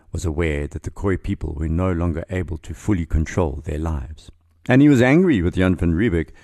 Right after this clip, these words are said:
for taking three Khoi chiefs hostage as the Dutch tried to force the Khoi to bring back their escaped slaves. And worse, the Europeans had begun to show signs of settling in for the long haul.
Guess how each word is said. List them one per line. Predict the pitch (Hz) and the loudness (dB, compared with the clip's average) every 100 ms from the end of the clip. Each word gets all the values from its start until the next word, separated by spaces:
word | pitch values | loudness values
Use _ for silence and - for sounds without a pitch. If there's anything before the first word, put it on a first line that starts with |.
| _ | _
for | - | -8
taking | 92 101 92 92 | -2 0 0 -2
three | - 104 95 | 0 0 0
Khoi | - 113 87 | 0 0 0
chiefs | - 107 90 - | -2 -4 -6 -6
hostage | - 139 - 71 - - _ _ - | -4 -4 -6 -10 -12 -20 _ _ -6
as | 78 | -6
the | - | -4
Dutch | 76 80 - - | -4 -4 -4 -6
tried | 85 80 | -4 -2
to | 73 | -6
force | - 87 - | -6 -6 -6
the | - | -6
Khoi | - 95 | 0 0
to | 80 | 0
bring | - 90 76 | 0 0 0
back | 85 - - _ _ - | -2 -4 -8 _ _ -8
their | 71 | -6
escaped | - - - 80 - | -6 -10 -8 -10 -10
slaves. | - 85 101 82 - _ _ _ _ _ _ | -12 -4 -2 -2 -6 _ _ _ _ _ _
And | 95 | -4
worse, | 71 117 104 - - _ _ _ _ - | 4 4 4 0 -12 _ _ _ _ -10
the | 85 | -6
Europeans | 82 78 139 127 107 | -4 2 4 6 6
had | 101 | 4
begun | 87 104 104 95 | 2 4 4 4
to | 90 | 2
show | 107 92 | 2 2
signs | 82 104 92 85 | 2 2 4 2
of | 87 - - _ | 0 -2 -14 _
settling | - - 104 92 85 82 | -10 -2 0 0 0 2
in | 104 71 | 2 0
for | 67 | -2
the | 71 73 | -2 0
long | 85 90 76 | 0 0 -2
haul. | 78 71 | -4 -6